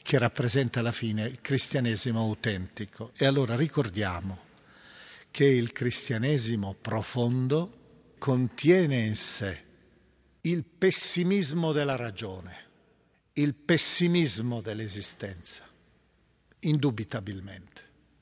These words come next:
ma contiene in sé l'ottimismo altissimo della fede. E ciò che collega questi due elementi è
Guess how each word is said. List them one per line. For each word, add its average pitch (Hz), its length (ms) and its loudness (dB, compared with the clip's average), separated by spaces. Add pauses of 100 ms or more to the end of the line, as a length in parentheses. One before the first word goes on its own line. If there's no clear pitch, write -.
(120)
ma 107 240 -6
contiene 117 640 -6
in 104 120 -10
sé - 280 -6 (640)
l'ottimismo 113 1300 0 (800)
altissimo 110 1200 -4
della 104 340 -4
fede. 95 720 -10 (580)
E 123 200 -4
ciò 160 260 2
che - 260 -4
collega 117 800 -2 (400)
questi 117 440 -6
due 123 200 -2
elementi 110 800 -8
è 143 260 -4